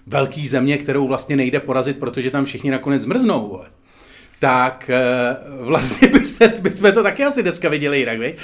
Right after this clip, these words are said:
My jsme si říkali, víš, to je takový to, ty vole, jak chodíš kolem toho lesa a věříš, že tam straší, takže se ti tam nechce. A kdyby si viděl, že je to prostě normální <laughs> les, vole,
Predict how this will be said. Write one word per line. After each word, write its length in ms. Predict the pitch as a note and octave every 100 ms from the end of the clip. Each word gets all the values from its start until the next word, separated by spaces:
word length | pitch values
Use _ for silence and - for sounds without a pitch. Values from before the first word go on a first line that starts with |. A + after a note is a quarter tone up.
| - -
My 60 |
jsme 160 | - C#3+
si 120 | D#3
říkali, 280 | B2 D3+ C#3+
víš, 180 | B2+ -
to 80 |
je 60 | F3
takový 280 | E3+ E3 D#3+
to, 180 | E3 - - - - -
ty 100 | C3
vole, 220 | D3 C#3 - -
jak 180 | D3+ -
chodíš 300 | D3 D3 -
kolem 240 | D#3 D3+
toho 200 | E3 D#3
lesa 340 | B2+ - - D#3
a 100 | C#3+
věříš, 280 | C3 D3
že 100 | C#3
tam 160 | C#3+ E3
straší, 680 | D#3+ D3 - - A#2 B2 C#3 - _ - _
takže 220 | G#2+ A#2+
se 140 | - A#2
ti 120 | C#3
tam 160 | D3+
nechce. 580 | D3 - - B2+ G#2 A2+ - - -
A 80 |
kdyby 180 | C#3 E3+
si 120 | F#3
viděl, 200 | A#3+ A#3+
že 60 | B3
je 60 | C4+
to 100 | C#4
prostě 300 | C4 - C4+
normální 480 | G#3+ A3 - A3 C4+
<laughs> 20 |
les, 420 | D#3+ D#3 - - F#3
vole, 260 | G3+ -